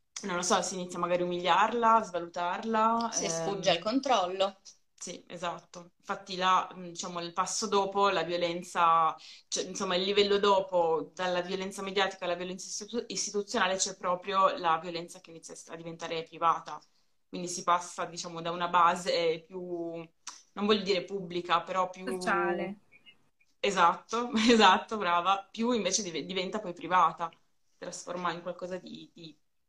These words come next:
Speaker 1: e, e inizia a diventare sempre più, mm, ehm,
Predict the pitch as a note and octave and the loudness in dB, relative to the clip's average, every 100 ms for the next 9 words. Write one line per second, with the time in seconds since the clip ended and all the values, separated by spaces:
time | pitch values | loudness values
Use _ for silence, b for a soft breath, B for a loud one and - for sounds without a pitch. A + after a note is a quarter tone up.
0 | _ - D#3 - G3 B3 A3+ A#3 A#3 F3+ | _ -4 -2 2 2 4 2 2 0 0
1 | F3 F3+ E3+ F3+ F3+ G3 F#3+ F3 F#3 F#3 | -4 -2 -4 -4 -8 -10 -10 -6 -4 -4
2 | - F3+ E3+ E3 D#3+ D#3+ D#3 D3+ - - | -8 -12 -12 -12 -14 -16 -16 -16 -16 -16
3 | - _ - - _ _ _ - D#3 E3 | -20 _ -16 -18 _ _ _ -10 -6 -4
4 | D#3 D3+ D3+ D#3+ D#3+ D#3 D#3 D3+ D#3 A3 | -4 -4 -6 -6 -8 -10 -12 -12 -14 -12
5 | - | -14